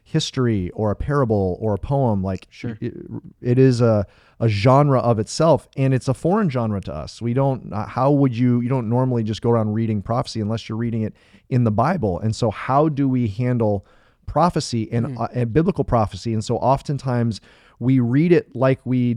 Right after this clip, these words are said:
Speaker 1: read, like, something like Nostradamus. It's like, or some ancient Mayan prophecy or something like
Speaker 2: Yeah.
Speaker 1: that. And so we hear it, and then we're trying to connect the dots with,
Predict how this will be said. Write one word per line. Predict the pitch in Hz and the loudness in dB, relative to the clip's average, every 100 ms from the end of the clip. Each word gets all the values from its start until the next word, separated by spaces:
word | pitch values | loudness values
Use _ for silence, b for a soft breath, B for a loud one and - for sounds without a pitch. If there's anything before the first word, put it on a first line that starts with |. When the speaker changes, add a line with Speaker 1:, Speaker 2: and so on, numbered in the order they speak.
| 113 - | -6 -10
Speaker 1:
read, | 113 113 127 127 113 | -6 -2 0 0 -2
like, | 113 110 | -2 -2
something | - 135 131 120 | -2 -2 -2 0
like | 120 | 0
Nostradamus. | 101 120 131 - 120 120 113 - - - | 2 0 0 -2 -4 -2 -4 -8 -14 -10
It's | 117 - | -10 -4
like, | 120 113 117 | -2 -2 -2
or | 107 | -4
some | - 123 117 120 | -2 -2 -2 0
ancient | 131 123 135 123 | 0 0 -2 -2
Mayan | 110 110 120 127 120 117 113 | -2 0 0 0 0 0 -4
prophecy | - 113 101 101 - 98 | -2 -2 0 -2 -6 -4
or | 92 | -4
something | 117 110 104 | -4 -2 -2
like | 95 | -2
Speaker 2:
Yeah. | 117 | -2
Speaker 1:
that. | 80 - b b b _ | -6 -10 b b b _
And | 120 | -8
so | - 127 | -4 -2
we | 117 113 | -2 -2
hear | 90 139 156 | 0 2 2
it, | |
and | 131 | 2
then | 117 | 2
we're | 117 | 0
trying | - 117 123 | 0 -2 0
to | 117 | 0
connect | 104 - 120 117 - | -4 -2 0 0 -2
the | 113 | 0
dots | 113 110 - | 2 2 -2
with, | 113 107 - | -2 -2 -2